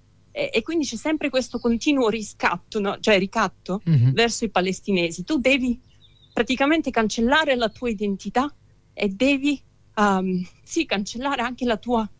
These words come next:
Speaker 1: eh, idea, no? Sulla Palestina. La Palestina non deve esistere all'interno della Germania. E questo parte già dalle scuole, perché anche a scuola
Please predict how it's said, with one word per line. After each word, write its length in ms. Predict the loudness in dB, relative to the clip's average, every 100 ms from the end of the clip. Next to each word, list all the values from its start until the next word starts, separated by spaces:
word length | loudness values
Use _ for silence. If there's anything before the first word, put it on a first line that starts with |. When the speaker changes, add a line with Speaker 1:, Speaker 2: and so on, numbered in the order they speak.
| -20 _ _ -2
Speaker 1:
eh, 300 | 0 -2 -6
idea, 500 | -10 -6 -2 0 0
no? 320 | 0 -2 -4 -10
Sulla 300 | -8 -2 0
Palestina. 480 | 0 -2 -4 -4 -2
La 60 |
Palestina 500 | -2 -4 -6 -2 0 2
non 160 | 2
deve 200 | 2 2
esistere 600 | 0 -2 -4 0 0 0 -8 -20 -12
all'interno 720 | -2 0 0 0 0 0 0 0
della 200 | 0 2
Germania. 600 | 0 -2 -4 -4 -4 -6 _ _ _ -6
E 100 | 2
questo 360 | 2 2 0
parte 500 | 2 0 -2 0 0
già 220 | 0 -2 0
dalle 300 | -2 -2 -6
scuole, 500 | -8 -6 -4 -4 -6
perché 300 | -8 -6 -4
anche 220 | -4 -4
a 20 |
scuola 500 | -10 -8 -2 -2 -2